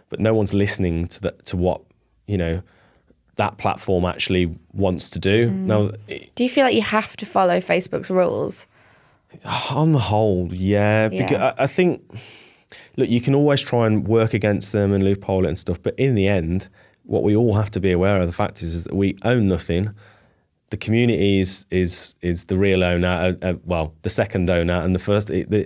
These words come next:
Speaker 1: the platform owns it, the community drives it, and we have to go where both try and lead us. You know, there's no
Speaker 2: Mm.
Speaker 1: other way of doing it. So I think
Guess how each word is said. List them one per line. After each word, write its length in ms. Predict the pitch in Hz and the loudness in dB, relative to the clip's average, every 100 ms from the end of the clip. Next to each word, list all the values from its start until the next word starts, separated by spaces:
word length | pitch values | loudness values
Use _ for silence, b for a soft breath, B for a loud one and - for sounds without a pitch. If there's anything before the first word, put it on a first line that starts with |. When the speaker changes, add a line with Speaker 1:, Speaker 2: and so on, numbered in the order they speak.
| - | -2
Speaker 1:
the 80 | 104 | -2
platform 420 | 117 - 110 90 | -2 -2 0 2
owns 320 | 92 107 90 | 2 0 0
it, 240 | 82 - B B B | -2 -2 B B B
the 60 | - | -4
community 380 | 107 110 87 | 0 0 0
drives 400 | 87 95 90 82 | 2 2 2 0
it, 240 | 80 87 - | 0 0 0
and 140 | 95 | -2
we 80 | 110 | 0
have 140 | 101 - | 0 -4
to 80 | 85 | 0
go 180 | 92 90 | 0 2
where 340 | 92 90 87 - - _ | 2 2 -2 -8 -20 _
both 240 | 104 95 - | -2 0 0
try 180 | 104 92 | -2 0
and 140 | 87 | 2
lead 180 | 95 117 | 2 0
us. 220 | 127 - | 0 2
You 80 | 92 | 2
know, 80 | 90 | 2
there's 140 | 92 | 0
no 140 | 123 | 2
Speaker 2:
Mm. 40 | 120 | 0
Speaker 1:
other 100 | 92 | 0
way 160 | 90 | -2
of 80 | 85 | -2
doing 240 | 90 113 127 | -2 0 0
it. 120 | - | 0
So 120 | 110 | 0
I 40 | 104 | 0
think 280 | 113 107 | -2 -4